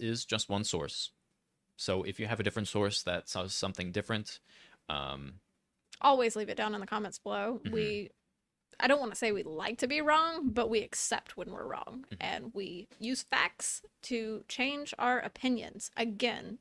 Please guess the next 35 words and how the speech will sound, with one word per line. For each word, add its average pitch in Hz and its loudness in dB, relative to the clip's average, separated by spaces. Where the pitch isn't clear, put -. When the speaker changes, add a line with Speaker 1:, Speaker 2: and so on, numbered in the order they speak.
Speaker 2:
totally 269 6
unheard 240 2
of - -6
this 226 -6
day - -6
and - -8
Speaker 1:
It's - -6
Speaker 2:
age. - -8
Speaker 1:
crazy. 71 -6
And 123 6
I 123 8
also 131 4
have 98 4
no 90 0
idea 82 2
if - -4
the, 135 -10
if 123 -4
the 104 -14
Economic 85 2
Policy 76 0
Institute 73 -8
has - -6
bias. - -6
Maybe 85 -6
it - -10
does. 50 -8
Speaker 2:
Maybe. - -6
Speaker 1:
Maybe, 92 2
I - -6
don't 67 -8
know, 50 -16
Forbes 69 -8
would - -12
be 50 -14